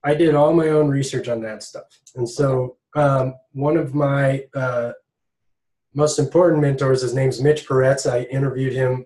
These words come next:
Speaker 1: um, a couple podcasts ago. If anybody hasn't listened to that, they should, 'cause that guy's just, he's one of those people where you're just like, "How do you know everything? Doesn't make
Speaker 2: Yeah.
Speaker 1: any sense." So
Speaker 2: <laughs>
Speaker 1: I met him at, um, D N S level one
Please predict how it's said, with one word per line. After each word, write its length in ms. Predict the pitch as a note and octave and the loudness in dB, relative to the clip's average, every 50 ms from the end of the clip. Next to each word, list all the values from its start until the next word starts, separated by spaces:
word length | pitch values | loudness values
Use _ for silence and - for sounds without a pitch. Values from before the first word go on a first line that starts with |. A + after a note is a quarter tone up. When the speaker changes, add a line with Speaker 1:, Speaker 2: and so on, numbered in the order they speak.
| - | -12
Speaker 1:
um, 380 | - B2+ B2 A#2+ A#2 A2+ A2 A2 _ _ _ _ _ - | -12 -10 -8 -8 -8 -8 -10 -12 _ _ _ _ _ -16
a 60 | A#2+ | -12
couple 300 | - D3 C#3 - B2+ - | -6 -6 -6 -6 -6 -6
podcasts 520 | - C3 C3 C3 - C#3 C3 B2 - - | -2 -2 -2 0 0 -2 -2 -2 -4 -6
ago. 380 | - - A#2+ A#2+ A#2+ A#2+ - - _ _ _ _ _ _ _ _ _ | -6 -4 0 0 0 0 -2 -8 _ _ _ _ _ _ _ _ _
If 180 | - A#2+ - - | -20 -12 -4 -2
anybody 440 | C#3+ C#3 C#3+ C3+ D3 C#3+ C#3 C#3 C3 | 0 0 0 0 0 0 2 2 2
hasn't 320 | C3+ C3+ C3+ C3+ C3+ C3 | 2 0 0 -2 -2 -2
listened 220 | C3 B2+ - C3 B2 | -4 -4 -2 -2 -2
to 40 | A#2+ | 0
that, 200 | A#2+ B2 A#2+ - | 0 -2 -2 -4
they 80 | A#2 | -6
should, 360 | A2 - - C3 A#2 A2+ A2+ - | -8 -6 -4 -2 -2 -2 -2 -2
'cause 180 | A#2 A#2 A2+ A#2+ | -4 -4 -4 -4
that 160 | A#2+ B2 - | -6 -6 -6
guy's 260 | - C3 A#2+ A2 - | -6 -8 -8 -8 -10
just, 260 | - - A#2 G#2+ - - | -12 -12 -12 -12 -10 -8
he's 180 | D#3 D3+ C3+ | -8 -6 -4
one 140 | C3+ D3 D3 | -2 0 0
of 60 | C3+ B2 | 0 -2
those 180 | A#2 A2+ - | -6 -8 -10
people 280 | - - D3 C#3 C3+ A#2+ | -6 -6 -6 -6 -6 -6
where 100 | A#2+ B2+ | -6 -4
you're 100 | C3+ C#3 | -6 -4
just 160 | C3 B2+ - - | -4 -6 -6 -6
like, 160 | B2 A2+ - - | -6 -8 -8 -8
"How 220 | - D3 C#3+ D3 D3+ | -8 -4 -2 -2 0
do 40 | |
you 160 | D3 C#3 C3 B2 | 0 -2 -2 -4
know 200 | B2 A#2+ A#2+ A#2+ | -4 -4 -2 -2
everything? 480 | A#2 A2+ A2+ A#2 A2 _ - G#2+ - - _ _ _ _ _ - _ _ - | -2 -2 -4 -6 -8 _ -10 -20 -20 -20 _ _ _ _ _ -20 _ _ -6
Doesn't 200 | C#3 C3 C3 C3+ | -6 -4 -2 -2
make 120 | C3 C3 | -2 -2
Speaker 2:
Yeah. 60 | C3+ | -2
Speaker 1:
any 100 | C3 B2 | -4 -4
sense." 320 | - - - C3 C#3+ E3+ - | -6 -6 -4 -4 -2 -2 -2
So 160 | - D#3 C3 | -2 -4 -4
Speaker 2:
<laughs> 840 | C3 E3 - - - - - _ _ _ _ _ _ _ _ _ - | -4 -8 -12 -12 -16 -20 -20 _ _ _ _ _ _ _ _ _ -4
Speaker 1:
I 100 | C#3 C#3 | -2 0
met 320 | C#3+ C#3+ D3+ E3 E3+ E3 B2 | 2 2 2 2 2 0 0
him 400 | D3+ D#3+ D#3+ D#3+ D#3 D#3+ D#3+ D3+ | 0 2 2 2 0 0 0 0
at, 340 | D3 C#3+ C#3 C#3+ - - | 0 0 0 0 -4 -6
um, 420 | C#3+ C#3 C3 C3 C3 B2+ B2+ B2 - _ _ _ _ _ _ _ _ _ _ _ _ _ _ _ - | -6 -4 -4 -4 -4 -4 -6 -8 -10 _ _ _ _ _ _ _ _ _ _ _ _ _ _ _ -4
D 140 | C#3+ D3 D3+ | 0 2 2
N 140 | D3+ C#3+ | 4 4
S 360 | C#3+ D3 D3 - - - - - | 4 2 2 0 -2 -10 -10 -4
level 320 | C3 C#3 C#3 C#3+ C3+ A#2 A#2+ | -2 -2 -2 -2 -4 -4 -2
one 380 | C3 D3 C#3 B2+ B2 B2 C3 | 0 0 2 2 2 0 -2